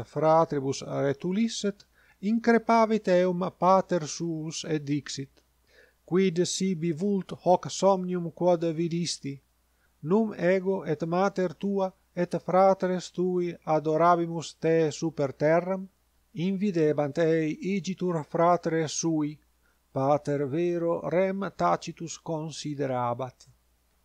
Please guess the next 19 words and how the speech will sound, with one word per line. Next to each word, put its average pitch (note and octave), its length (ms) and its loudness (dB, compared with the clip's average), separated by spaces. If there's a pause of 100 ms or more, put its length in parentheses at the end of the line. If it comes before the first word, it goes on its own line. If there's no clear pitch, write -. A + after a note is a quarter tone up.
(140)
Cumque A3+ 480 2
fratres E3+ 760 2
illius D#3 680 -2
impatiendis D#3 1080 -2
gregibus D3+ 720 0 (120)
patris D3+ 580 2
morarentur C#3+ 880 0
in C#3+ 160 -6
Sichem, F#3 560 -6 (500)
dixit F#3+ 580 -2
ad D#3+ 260 0
eum E3+ 400 2
Israel: C3+ 680 -2 (600)
"Fratres D#3 840 2
tui G#3 400 -4
pascunt E3 680 -2
oves D#3 500 -2
in D#3 160 -8
Sichemis. B2+ 840 -10